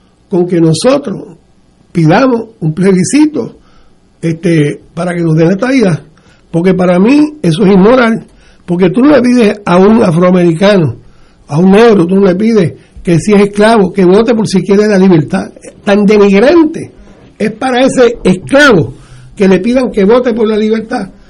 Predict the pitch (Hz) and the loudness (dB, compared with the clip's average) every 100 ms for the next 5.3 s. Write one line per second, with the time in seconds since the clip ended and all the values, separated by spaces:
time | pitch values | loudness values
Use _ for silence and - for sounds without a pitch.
0 | - _ - 180 170 165 175 175 165 151 | -20 _ -4 0 0 -2 -4 -6 -4 -2
1 | - 302 349 233 175 - - - 170 151 | 0 -2 -2 -6 -6 -8 -16 -8 -6 -4
2 | 196 208 196 208 214 214 220 226 294 254 | -4 -4 -4 -4 -4 -6 -6 -4 -4 -6
3 | 220 - _ _ 202 190 170 - 339 294 | -8 -10 _ _ -2 0 0 0 0 0
4 | 247 202 160 190 175 175 277 247 226 202 | -2 -6 -4 -2 0 0 0 2 2 4
5 | 170 156 | 2 2